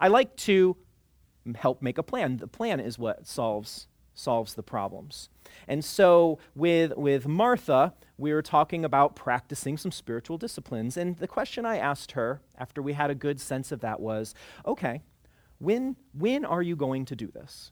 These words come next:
Okay, I like to get super practical. Okay, when during the day are you gonna have time to, to, to begin this plan that we just,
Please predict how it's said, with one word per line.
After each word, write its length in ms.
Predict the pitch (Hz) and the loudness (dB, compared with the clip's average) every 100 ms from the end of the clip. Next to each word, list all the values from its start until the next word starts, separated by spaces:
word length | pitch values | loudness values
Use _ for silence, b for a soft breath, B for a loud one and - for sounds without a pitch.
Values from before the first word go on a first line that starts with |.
| _ | _
Okay, 100 | - | -8
I 60 | 214 | 0
like 160 | 165 | 0
to 80 | 170 | 0
get 100 | - | -8
super 340 | - - 220 156 | -8 -8 -6 -4
practical. 540 | - - - - - _ _ _ _ _ _ _ | -4 -8 -10 -20 -20 _ _ _ _ _ _ _
Okay, 160 | - - b | -20 -20 b
when 380 | - 170 254 285 | -2 0 2 2
during 340 | 202 190 202 190 | 2 4 2 2
the 80 | |
day 380 | 175 131 120 123 | 0 2 4 4
are 80 | 131 | 2
you 160 | 120 139 | 2 0
gonna 220 | 156 156 | 0 0
have 260 | 147 147 | 0 -2
time 480 | - 135 127 127 127 | -2 -2 0 0 -2
to, 440 | 123 - 123 120 117 B B | -6 -4 0 0 -2 B B
to, 420 | - 135 127 131 110 | -4 -2 -2 -4 -8
to 160 | - 127 | -10 -8
begin 420 | 110 117 135 131 | -6 -2 0 0
this 180 | 123 120 | 0 -4
plan 360 | - 143 139 | -6 -4 -2
that 160 | 120 98 | -2 -2
we 80 | 107 | -6
just, 380 | 95 104 98 | -4 -6 -6